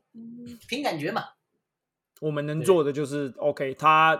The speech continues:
Speaker 2: 他，他的很强调他的是窑烤出来的。那 OK，你喜欢窑烤，
Speaker 1: 嗯。
Speaker 2: 那你就去。有些人说，哦，
Speaker 1: 嗯。
Speaker 2: 我喜欢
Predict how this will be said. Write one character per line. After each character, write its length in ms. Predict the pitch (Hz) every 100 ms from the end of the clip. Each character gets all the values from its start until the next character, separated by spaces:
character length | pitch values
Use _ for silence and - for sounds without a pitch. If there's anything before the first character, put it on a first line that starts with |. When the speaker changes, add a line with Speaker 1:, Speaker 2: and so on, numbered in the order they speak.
| -
Speaker 2:
他， 180 | 175 175
他 240 | 160 170
的 220 | 165 151
很 240 | 131 143 135
强 220 | 135 147
调 180 | 165 143
他 100 | 147
的 160 | 143
是 280 | 135 147 139
窑 180 | 131 131
烤 220 | - 110
出 180 | - 127
来 160 | -
的。 180 | - - -
那 100 | 117
OK， 200 | 139 170
你 140 | 180
喜 80 | 160
欢 100 | 151
窑 160 | 139 143
烤， 200 | - -
Speaker 1:
嗯。 40 | -
Speaker 2:
那 60 |
你 60 | -
就 80 | 110
去。 260 | - 131 - _ -
有 100 | 147
些 140 | 175
人 140 | 165 165
说， 120 | 190
哦， 40 |
Speaker 1:
嗯。 60 | 214
Speaker 2:
我 80 | 170
喜 140 | -
欢 400 | 135 143 147 151